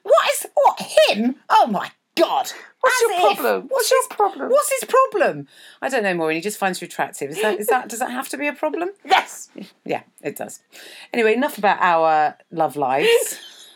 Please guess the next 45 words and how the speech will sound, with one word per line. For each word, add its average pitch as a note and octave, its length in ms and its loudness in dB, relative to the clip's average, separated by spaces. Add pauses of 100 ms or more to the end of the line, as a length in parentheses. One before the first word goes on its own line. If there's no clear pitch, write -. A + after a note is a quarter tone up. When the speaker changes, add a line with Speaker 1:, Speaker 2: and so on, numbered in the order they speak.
(1080)
Speaker 2:
Do G3+ 240 -2
you F3+ 80 -6
know F4+ 800 -6
what's G#4 160 2
really F4+ 140 0
funny? C#4+ 200 0
'Cause, C4 100 -8
you E4 60 0
know, C#4+ 80 4
I C#4 60 2
do C#4 160 0
a A#3+ 100 2
lot B3 160 0
of G#3+ 60 -6
gay A3+ 200 2
gigs, G3 440 -2
a E3+ 120 -4
lot E3+ 240 -4
of E3+ 40 -6
lesbian F#3 380 -4
gigs, D3+ 240 -10
and F#3+ 300 -6
usually, A3+ 340 -6
often A#3+ 260 -4
when G#3 80 -2
I'm G3 120 -2
in F#3+ 60 -4
a F#3 60 -6
car G3 260 -2
with F#3+ 140 -8
a G#3 40 -8
comic, - 420 -10 (420)
male F#3 180 0
comic, F3 400 -4
at - 100 -8
some B3 200 -4
point F3+ 320 -2
they'll D#3+ 120 -4
just - 220 -14
turn G3 180 -4
to - 120 -12
me F3 100 -10
and - 0 -
go, E3+ 260 -6
um, F3 320 -14